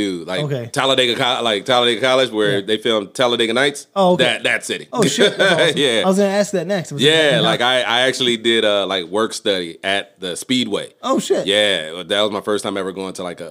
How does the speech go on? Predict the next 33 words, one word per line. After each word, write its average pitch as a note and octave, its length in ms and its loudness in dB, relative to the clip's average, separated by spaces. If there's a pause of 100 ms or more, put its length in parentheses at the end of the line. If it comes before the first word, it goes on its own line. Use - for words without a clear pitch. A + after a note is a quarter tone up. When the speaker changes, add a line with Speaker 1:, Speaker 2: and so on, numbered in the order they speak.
Speaker 1:
um, D#2+ 380 -16 (640)
a F2+ 380 -2
Speaker 2:
nascar? G3+ 500 -4
Speaker 1:
a F#2 80 -8
nascar G#2 680 -2
event. A2 460 2
Speaker 2:
What E3 40 -4
Speaker 1:
And F3+ 80 0
Speaker 2:
was F3 120 0
Speaker 1:
it - 20 -4
Speaker 2:
that E3+ 180 -2
Speaker 1:
was - 80 -8
so - 60 -10
Speaker 2:
experience? C#3 240 -2
Speaker 1:
loud, A2 960 0
Speaker 2:
Yeah. C#3 120 -6
Speaker 1:
man. G2+ 460 -2
It G#2 120 0
was G2+ 180 -4
loud, F#2+ 680 -6
dude. F#2+ 400 -4
And F#2 400 -6 (540)
the G#2+ 180 -8 (300)
fans, A#2+ 600 0
boy, G#2+ 420 -2
they're A#2+ 300 0
faithful. B2+ 400 0
But G2+ 140 -2
we B2 160 0
was A2 160 -2
in D#2+ 120 -10
Georgia G#2 460 -2
too. G2 380 -10